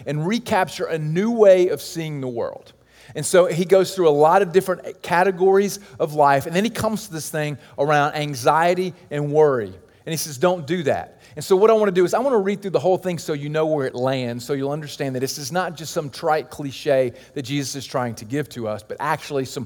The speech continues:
practical, powerful tools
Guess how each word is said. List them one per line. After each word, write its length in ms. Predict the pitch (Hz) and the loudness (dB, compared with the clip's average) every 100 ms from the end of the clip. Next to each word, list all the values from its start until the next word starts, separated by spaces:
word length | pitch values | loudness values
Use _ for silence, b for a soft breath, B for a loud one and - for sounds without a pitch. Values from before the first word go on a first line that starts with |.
| - | -12
practical, 720 | - 156 185 202 220 226 202 B B _ - | -6 -2 -2 -2 -4 -2 -4 B B _ -10
powerful 720 | - 175 202 208 - 202 190 B B - | 0 2 4 2 0 -2 -2 B B -8
tools 560 | 190 165 135 131 123 | -4 -2 -4 -6 -10